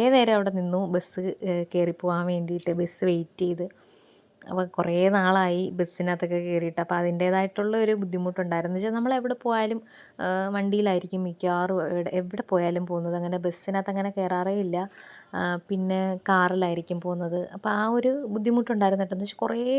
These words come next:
നേരം വെയിറ്റ് ചെയ്തണൊക്കെയാണ് ബസ് വന്നത്. ഉം, പിന്നെ ഓട്ടോ ഒന്നും കിട്ടിയില്ല കേട്ടോ. അങ്ങോട്ട് പോകുന്ന ഓട്ടോ ഒന്നും കിട്ടിയില്ല. പിന്നെ ഓട്ടോ വിളിച്ച് പോകാനുള്ള, ആ, സാമ്പത്തിക ബുദ്ധിമുട്ടുള്ളതുകൊണ്ട് ഞങ്ങൾ പിന്നെ അത്രയും നേരം കൂടി വെയിറ്റ് ചെയ്തു കേട്ടോ. അങ്ങനെ, ഏഹ്,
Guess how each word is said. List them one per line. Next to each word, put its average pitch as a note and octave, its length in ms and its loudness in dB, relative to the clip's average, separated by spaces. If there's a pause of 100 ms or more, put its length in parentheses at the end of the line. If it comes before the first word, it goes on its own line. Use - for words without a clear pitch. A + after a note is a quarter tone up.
(140)
നേരം C#4+ 240 0
വെയിറ്റ് A3+ 240 -2
ചെയ്തണൊക്കെയാണ് G#3 580 -2
ബസ് F#3 320 -2
വന്നത്. F3+ 280 -4 (560)
ഉം, F#3 200 -2 (440)
പിന്നെ G#3 160 2 (100)
ഓട്ടോ G3+ 280 0
ഒന്നും G#3 320 2
കിട്ടിയില്ല F3 380 -2
കേട്ടോ. E3 180 -6
അങ്ങോട്ട് E3+ 220 -4 (100)
പോകുന്ന E3+ 300 0
ഓട്ടോ E3+ 160 -4
ഒന്നും E3+ 180 -4
കിട്ടിയില്ല. E3 340 -2
പിന്നെ F3 160 -4 (100)
ഓട്ടോ A3+ 240 -4 (120)
വിളിച്ച് G#3 420 -2
പോകാനുള്ള, G#3+ 420 2 (200)
ആ, G3+ 120 -2 (100)
സാമ്പത്തിക F#3+ 500 0
ബുദ്ധിമുട്ടുള്ളതുകൊണ്ട് F3+ 760 2 (460)
ഞങ്ങൾ A3 240 2
പിന്നെ G3+ 160 4
അത്രയും G3 260 4
നേരം F3+ 200 2
കൂടി F3+ 180 2
വെയിറ്റ് E3 280 -2
ചെയ്തു D#3 180 2
കേട്ടോ. C#3+ 180 -4 (1400)
അങ്ങനെ, F3+ 220 0 (340)
ഏഹ്, E3+ 220 -4